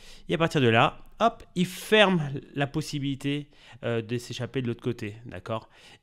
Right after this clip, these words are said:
Et à partir de là, en fait, il est vraiment toujours, Avila est toujours en bouclier, il est en train de subir. Et donc ça, c'est vraiment le nerf de la guerre, hein, gaucher droitier, toujours cette jambe à l'extérieur, c'est hyper important. Comprenez, hein, le fait d'être ici, c'est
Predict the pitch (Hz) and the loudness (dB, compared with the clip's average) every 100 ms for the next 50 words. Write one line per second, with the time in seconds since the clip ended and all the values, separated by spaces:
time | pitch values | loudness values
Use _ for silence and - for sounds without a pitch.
0 | _ 127 120 123 117 120 143 110 - 160 | _ -6 -6 -4 -4 -2 -2 -2 -4 -6
1 | - 120 123 131 160 156 160 165 - - | -6 -4 -2 0 -2 -2 -4 -6 -8 -8
2 | 120 123 127 147 - 156 127 123 156 165 | -8 -6 -6 -6 -4 -2 -2 -4 -8 -6
3 | 165 131 110 127 120 - - 143 113 - | -4 -4 -8 -10 -12 -14 -14 -12 -12 -14
4 | _ _ - - 113 120 123 - - 160 | _ _ -20 -6 -4 0 -2 -4 -8 -4
5 | 156 123 120 135 131 127 120 120 123 120 | 0 2 4 6 6 6 6 4 4 0
6 | 101 104 123 120 117 113 135 131 - 160 | 0 -2 -2 0 -2 -2 -4 -6 -2 0
7 | 143 143 - 127 113 131 123 - 107 117 | 2 0 -2 -6 -2 -2 -2 -4 -4 0
8 | 127 123 - 123 120 113 - - - 135 | 0 -2 -4 -4 -2 -4 -6 -16 -10 -6
9 | 131 139 123 120 127 120 107 - - - | -4 -4 -4 -4 -8 -8 -10 -14 -20 -20
10 | - - - - - - - 143 139 180 | -20 -20 -20 -20 -20 -20 -8 -6 4 6
11 | 151 135 156 185 180 170 160 - 170 196 | 8 6 4 4 4 2 -4 -2 0 0
12 | 175 - - - | 0 -8 -14 -14